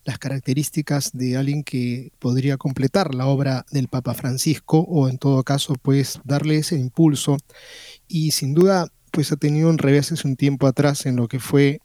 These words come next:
su gestión de pacificar la guerra de Ucrania y Rusia. Pero no solamente, pues, contamos esto, sino también algo que está revelando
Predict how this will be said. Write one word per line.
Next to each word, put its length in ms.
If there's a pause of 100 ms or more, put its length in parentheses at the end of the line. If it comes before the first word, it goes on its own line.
(160)
su 240
gestión 680
de 100
pacificar 800 (160)
la 240
guerra 560 (200)
de 240
Ucrania 680 (100)
y 160
Rusia. 560 (540)
Pero 160
no 100
solamente, 760
pues, 180
contamos 500
esto, 240
sino 280
también 480
algo 520
que 140
está 240
revelando 720